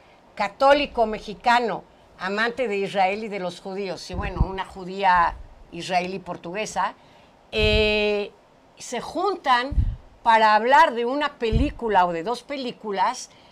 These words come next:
que hablan del amor, eh, a Israel y a Marruecos, que es lo que él conoce, obviamente, ¿no? Eh, y me, me da un poquito de curiosidad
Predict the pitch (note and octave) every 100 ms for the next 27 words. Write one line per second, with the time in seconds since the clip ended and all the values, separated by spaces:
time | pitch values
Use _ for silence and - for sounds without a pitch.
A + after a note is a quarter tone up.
0 | - - B3+ B3 C4+ D4 D#4 E4 C4+ B3
1 | A#3+ A3 G#3+ A#3 D#4 C4+ C4+ F4 _ _
2 | _ - - - - - - _ - A3+
3 | A3+ - A3 A#3+ B3+ F3+ A3 G#3+ B3+ D#4
4 | - - A3+ G#3+ A3 A3+ F4 F4 G3+ -
5 | - G3+ G#3 A#3+ A#3+ F#3 F3+ F#3 G3+ C#4
6 | B3 E3+ D#3+ E3+ B3 - D#3 C3+ G#3 -
7 | _ - - _ _ _ G#3 G#3+ A3 A3
8 | - C#4 C#4 C#4+ B3+ C4+ C4 C#4+ E4+ F4+
9 | D#4 D4+ - D#4+ - D4+ D4+ C4 B3+ -
10 | A3+ G3+ G#3+ - G3 G3 G#3 -